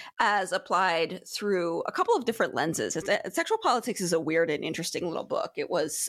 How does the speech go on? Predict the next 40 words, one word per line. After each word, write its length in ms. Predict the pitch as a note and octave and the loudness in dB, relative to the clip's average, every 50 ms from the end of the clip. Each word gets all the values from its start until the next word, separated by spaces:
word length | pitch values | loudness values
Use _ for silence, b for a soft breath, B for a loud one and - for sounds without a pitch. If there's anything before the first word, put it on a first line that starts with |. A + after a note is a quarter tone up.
| - - | -4 -2
Kate 140 | - E3+ - | -2 0 0
Millett's 400 | D#3 D3+ D3+ D#3 E3 - - - | -2 -2 -2 -2 -2 -2 -2 -2
dissertation. 920 | E3+ E3+ - F#3 F3 - G#3 - F3 F3+ - - D#3+ E3+ F3 F3 G3+ - B B B B B B B B B B _ - | -2 -2 -2 -2 -2 -2 -4 -4 -2 -2 0 0 0 0 0 -2 -6 -10 B B B B B B B B B B _ 2
And 120 | G#3 F#3+ | 2 2
she 200 | - - F3+ F#3+ | 2 0 0 0
sort 240 | - - G3+ F#3 F3 | 2 2 2 2 2
of 100 | F3 - | 0 -2
turns 640 | - - G3+ F3 F3 F3 F3 E3+ E3+ E3 - - | -2 0 2 4 4 4 2 2 0 0 -2 -2
to 480 | - - - F3 E3 D#3 D3+ - - - | -2 0 0 2 2 2 0 0 0 0
an 60 | - | 0
articulation 680 | D#3 D3+ E3 - D#4+ D#4 - C#4+ C4 D4 C#4+ - D4 B3 | 0 -2 0 0 0 2 2 2 2 2 2 2 2 2
of 140 | B3 A3 G#3+ | 2 2 2
sexual 440 | - A#3+ A3 A3+ - - A3 G3 G3 | 0 0 0 0 0 -2 0 0 0
politics. 920 | - A3 G3 G3 F#3 F3+ F3 - A#3+ E3 E3 E3 - - - - - - B B B B B B | 0 0 2 2 2 0 0 0 0 0 0 0 -2 -4 -2 -2 -2 -4 B B B B B B
Then 160 | - F3+ F#3 F3+ | 0 0 0 0
she 160 | - - F#3 | 0 -2 -2
turns 320 | - - - F#3 F3+ - - | -2 -2 -2 -2 -2 -2 -2
to 120 | - - | -2 -2
a 40 | - | -2
history 460 | A3 - E4 D#4+ - - - C4+ B3 | 0 0 0 0 2 2 2 2 2
of 100 | G#3 G#3 | 2 0
sexual 360 | - A3+ G#3 - - G3+ F#3 | 0 -2 -4 -2 -2 -2 -2
politics. 800 | F#3 - G#3 G3+ F3+ F#3+ F#3+ A3 F3+ E3 - - - - - - - | -2 -2 0 0 0 0 0 0 0 0 -2 -4 -8 -12 -10 -4 -2
Her, 100 | G3 F3 | 0 2
like, 200 | F#3 F3 - F3 | 2 2 2 4
longest 480 | F#3+ F#3+ F#3 F#3+ F#3+ F3+ E3+ - - | 4 4 4 4 2 0 0 -2 -2
and 100 | - D#3 | -2 0
I 60 | - | 0
think 280 | F#3+ - - F#3+ - - | 0 0 -2 -4 -4 -6
strongest 800 | - - - - - D3+ D#3 F3 E3+ E3+ G3+ - - - - - | -8 -6 -4 -2 -2 0 0 0 0 -2 -4 -6 -10 -10 -8 -6
section 600 | - - D#3 D3+ - - - - D#3 E3 D3+ E3 | -4 -2 -2 -2 -2 -2 -2 0 0 0 0 -2
is 160 | C#3+ - F3 F3 | -2 -2 -4 -4
a 60 | F3 | -4
critique 320 | - F#3 - - - - | -4 -4 -4 -4 -4 -2
of 100 | E3 D#3 | -4 -6
Freud. 600 | - - - G3 F#3 - - - - D#3+ - - B B B B B B B | -6 -4 -2 0 2 2 2 0 0 -2 -4 -8 B B B B B B B
But 180 | F#3+ F#3 - - | 2 2 4 4
then 380 | A3+ A3 A3+ A#3 A3 A3+ G#3 - - | 4 6 6 6 4 4 2 0 0
at 180 | G3 G3+ - | -2 -4 -2
the 180 | - F#3+ - - | -2 -4 -4 -2